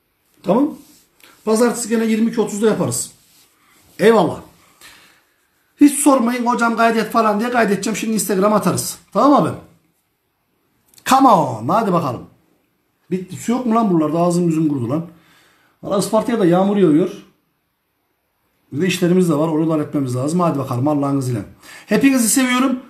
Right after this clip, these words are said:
Görüşmek üzere. Eyvallah. Elden öpmek yok oğlum. Uzaktan öpeceğiniz öyle. Tamam. Bu, hadi. Allah'a emanetsiniz. Ee, yarın dört buçuk gibi falan yapalım soru çözümünü.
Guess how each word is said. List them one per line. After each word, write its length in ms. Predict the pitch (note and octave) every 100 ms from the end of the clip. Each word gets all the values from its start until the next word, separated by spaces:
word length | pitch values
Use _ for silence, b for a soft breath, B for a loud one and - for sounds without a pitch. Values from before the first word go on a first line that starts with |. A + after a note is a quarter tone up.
| _ -
Görüşmek 440 | G#3+ G3+ A#3 G3+
üzere. 220 | F3 C#3 - - _ _ _ _ _ _ _ _ _ _ _ _ _ _ -
Eyvallah. 440 | E3 G#3 F#3+ C3 - - _ _ _ _ -
Elden 260 | F3 A3
öpmek 260 | A3 A3 F3+
yok 100 | A3+
oğlum. 180 | A3+ E3+
Uzaktan 320 | F#3 - F#3+
öpeceğiniz 340 | F3 E3 D3
öyle. 280 | C3 A2 F#2 - -
Tamam. 340 | G3+ C#4 C4 B B -
Bu, 360 | D#3+ D#3 C#3+ -
hadi. 220 | - - - B B D#3
Allah'a 300 | G3 A#3+ B3+
emanetsiniz. 640 | B3 B3 G3 C4 C4 - b b b
Ee, 60 | D3+
yarın 760 | F3 F#3+ F#3 A3+ C#4 C4+ C4+ - B _ G3
dört 260 | D4 -
buçuk 280 | C#4 C4+ -
gibi 160 | B3 A#3+
falan 260 | A3+ G#3+
yapalım 420 | G3+ F3 D#3 B2+ -
soru 260 | - E3+ D3
çözümünü. 400 | D3 B2 A#2+